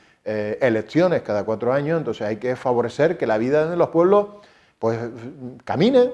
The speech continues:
y si alguien mete la pata, pues para eso está la ley, pero no se puede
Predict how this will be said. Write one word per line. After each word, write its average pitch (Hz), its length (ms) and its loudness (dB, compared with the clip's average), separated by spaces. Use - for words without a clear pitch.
y 117 120 -4
si 117 200 -4
alguien 151 380 4
mete 180 180 0
la 180 80 4
pata, 202 300 4
pues 151 180 2
para 117 300 6
eso 151 160 2
está 190 160 2
la 170 100 4
ley, 170 140 4
pero 135 200 2
no 135 160 4
se 160 200 2
puede 170 400 4